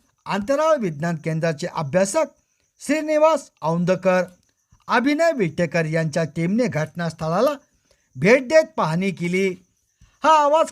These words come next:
कशामुळे झाला, दगड पडल्याचे कारण काय, याचे गूढ काय, ते लवकरच कळवू, अशी माहिती या शास्त्रज्ञांनी दिली. सदरील एक दगड तहसीलदारकडून घेतला आहे, तर यातील एक दगड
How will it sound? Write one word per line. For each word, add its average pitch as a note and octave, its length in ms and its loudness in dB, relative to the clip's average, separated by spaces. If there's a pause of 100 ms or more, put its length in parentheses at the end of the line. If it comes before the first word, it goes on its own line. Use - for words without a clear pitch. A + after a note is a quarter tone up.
कशामुळे F3+ 560 -2
झाला, F3+ 420 0 (680)
दगड B3 320 2
पडल्याचे C#4+ 520 0 (120)
कारण F3+ 380 0
काय, F#3 340 0 (540)
याचे C4+ 380 -2
गूढ F#3 280 0
काय, F3+ 380 2 (480)
ते D#4+ 160 4
लवकरच D4 540 4
कळवू, E3 380 -2
अशी D3+ 240 -8
माहिती F3+ 460 -4 (400)
या B3+ 160 2
शास्त्रज्ञांनी F3 800 -2
दिली. F3+ 440 0 (920)
सदरील B3 420 0 (160)
एक C#4 260 4
दगड F3+ 260 0 (120)
तहसीलदारकडून D#3+ 840 -2 (280)
घेतला E3 380 0
आहे, F#3 460 0 (680)
तर D#4+ 160 6
यातील C#4+ 360 -2 (140)
एक E3 240 -4
दगड A#3+ 280 2